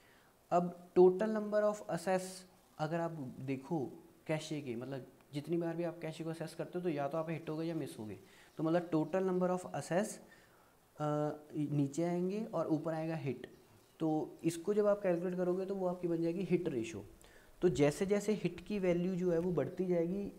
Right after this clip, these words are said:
ये overall value भी बढ़ती जाएगी, ठीक है। तो इसे हम बोल देते हैं, अ, इस तरह हम जो है कैशे की जो है performance को measure करते हैं।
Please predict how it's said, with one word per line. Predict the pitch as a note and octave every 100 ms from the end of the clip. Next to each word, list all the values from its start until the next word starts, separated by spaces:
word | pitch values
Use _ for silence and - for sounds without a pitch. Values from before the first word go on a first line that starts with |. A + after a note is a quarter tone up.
| -
ये | D#3+ F3+
overall | F3+ D3+ D#3 E3+ F3
value | E3 E3
भी | F3
बढ़ती | E3+ B2+ -
जाएगी, | A2+ G2+ G#2 F#2+ - - - - - -
ठीक | F3+
है। | F#3+ - - -
तो | - -
इसे | F3 G3
हम | G#3 F#3+ F#3+
बोल | F3 D#3+
देते | D3+ D3+
हैं, | D#3+ A3 - - - _ - D3
अ, | C#3+ -
इस | F#3+ F#3+
तरह | G3
हम | F#3+ F3+
जो | E3+
है | F3+ A3 - -
कैशे | E3 E3+
की | F3 E3+
जो | E3+
है | E3+ A3 - - - -
performance | D#3 D#3+ D#3 D#3+ D#3+
को | G#3
measure | F#3 E3 D3
करते | A2 -
हैं। | -